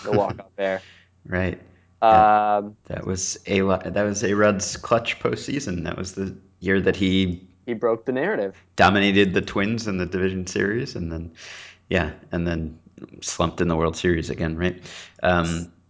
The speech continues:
Speaker 2: but, yeah, and Rivera pitched two and a third scoreless in this game.
Speaker 1: Mm-hmm.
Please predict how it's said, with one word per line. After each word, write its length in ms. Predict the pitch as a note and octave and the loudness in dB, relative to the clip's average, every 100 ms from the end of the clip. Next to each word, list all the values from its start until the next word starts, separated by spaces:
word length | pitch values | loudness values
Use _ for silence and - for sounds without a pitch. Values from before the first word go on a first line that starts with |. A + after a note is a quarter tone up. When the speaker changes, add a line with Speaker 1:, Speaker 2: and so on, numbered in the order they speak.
| - - - | -20 -8 4
Speaker 2:
but, 680 | G2 F#2 - - - - - | 6 6 0 -8 -8 -10 0
yeah, 300 | G#2+ F2 F2 - | 2 2 -2 -8
and 200 | F2 E2+ | -8 -4
Rivera 360 | E2+ F2 F#2 F#2+ | -2 2 4 4
pitched 460 | - G2 - - | 2 -2 -2 -4
two 140 | - F#2 | -2 0
and 80 | F#2 | 0
a 60 | |
third 280 | F#2+ G2 F#2+ | 2 2 2
scoreless 760 | - - G2 G#2+ B2 - - - | -2 0 2 4 0 -6 -14 -18
in 160 | - G2+ | -10 -8
this 180 | G#2 G#2 | -8 -6
game. 380 | G#2+ B2 D#3+ - _ _ _ - | -4 -2 -4 -12 _ _ _ -16
Speaker 1:
Mm-hmm. 200 | A#2 A2+ | -12 -12